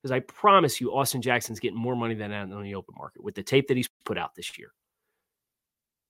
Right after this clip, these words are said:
Because, yes, getting the ball out quickly in this offense helps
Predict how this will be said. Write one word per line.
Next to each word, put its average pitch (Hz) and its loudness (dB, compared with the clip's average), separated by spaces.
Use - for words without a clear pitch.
Because, 139 2
yes, 135 8
getting 156 0
the 160 2
ball 147 10
out 131 6
quickly - 4
in 113 0
this 113 0
offense 123 2
helps 151 4